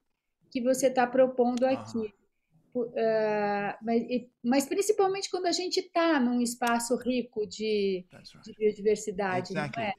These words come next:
Speaker 2: exactly. Yeah. Yeah, this is intuition. Sorry, say, yeah. Okay. Say, William. Yeah, sorry.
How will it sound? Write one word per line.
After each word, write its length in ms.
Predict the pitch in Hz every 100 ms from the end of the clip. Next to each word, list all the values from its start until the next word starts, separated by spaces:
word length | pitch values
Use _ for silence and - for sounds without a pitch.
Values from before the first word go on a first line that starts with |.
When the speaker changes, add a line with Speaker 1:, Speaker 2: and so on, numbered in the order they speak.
| -
Speaker 2:
exactly. 500 | 123 156 147 123 101 _ _ _ _
Yeah. 200 | 131 117 - _ _ _ _ _
Yeah, 160 | 143 143
this 80 | 165
is 140 | 175 170
intuition. 600 | 160 170 170 170 131 104 _ _ _ _ _ _ _ _ _ _ _ -
Sorry, 320 | - 135 117
say, 200 | 131 110
yeah. 180 | 123 113 - _ _ _ _ _ _ _ -
Okay. 200 | 123 113 _ _ _ _ _ _ _ _ _
Say, 180 | - 151
William. 200 | 147 110 101 _ _ _ _ _ _ _ _ _ _ _ _ _ _ _ _ _ _ -
Yeah, 120 | 135
sorry. 320 | - 151 117